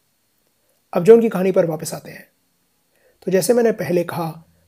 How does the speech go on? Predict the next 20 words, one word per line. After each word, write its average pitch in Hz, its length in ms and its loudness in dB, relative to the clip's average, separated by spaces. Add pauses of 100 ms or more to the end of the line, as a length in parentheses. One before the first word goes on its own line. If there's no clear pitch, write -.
(120)
फ़ोर्टीन 220 280 0
ट्वेंटी 185 220 0
फ़ाइव 170 280 -2
में 170 280 -8
ईश्वर 190 300 0
जॉन 165 180 -8
से 170 120 -4
बात 160 260 -6
करने 156 220 -10
लगा 151 220 -14
था। - 260 -20 (720)
कम 185 100 0
से 180 140 -10
कम 202 200 0 (120)
जॉन 202 200 0
का 175 120 -4
तो 160 80 -8
यही 156 200 -8
मानना 143 300 -12
था। - 280 -20